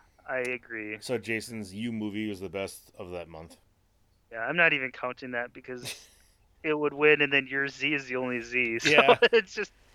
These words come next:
Speaker 1: it's like a tiebreaker. Um, so V, I picked Valerian and the Planet with a Thousand
Speaker 2: Nope,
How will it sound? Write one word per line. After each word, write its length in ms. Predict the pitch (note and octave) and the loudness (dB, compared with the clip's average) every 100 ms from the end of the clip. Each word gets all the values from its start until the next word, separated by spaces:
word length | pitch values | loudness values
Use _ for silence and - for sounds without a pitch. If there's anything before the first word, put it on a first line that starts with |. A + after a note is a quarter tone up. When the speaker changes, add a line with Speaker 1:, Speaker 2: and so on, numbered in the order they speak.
| _ - - | _ -20 -8
Speaker 1:
it's 80 | F#3 | -6
like 120 | D#3 | -4
a 60 | |
tiebreaker. 720 | D3 C#3+ C3+ C3 A#2 - A#2 C3 - - - - | 0 2 2 0 -6 -6 -10 -12 -18 -20 -20 -4
Um, 460 | D3 C#3+ B2+ A2+ - _ _ _ _ _ _ _ _ - - - | 4 6 4 0 -16 _ _ _ _ _ _ _ _ -18 -16 -8
so 460 | D#3+ C#3+ C3+ B2+ - C3+ | 0 2 4 2 -2 -10
V, 280 | G3+ A#3+ G3 | 0 2 6
I 100 | D3 | 4
picked 300 | - D#3+ - | 2 -8 -8
Valerian 1000 | B2+ C3 C3 D3 B2+ A#2+ A#2+ B2 B2+ C3+ _ - | -8 -4 0 2 2 2 0 0 -6 -10 _ -6
and 500 | B2 B2 A#2+ A#2 A2 | -2 0 0 -4 -8
the 340 | D3 B2 A#2+ - _ - | -8 2 2 2 _ -16
Planet 380 | - C3+ C#3+ D3+ | -2 2 4 2
with 160 | C3+ | -2
a 40 | C3+ | -2
Thousand 720 | - C3+ C#3 C3 C3+ B2+ B2+ | 4 6 6 0 -4 -4 -2
Speaker 2:
Nope, 240 | D3 F3+ | -2 -4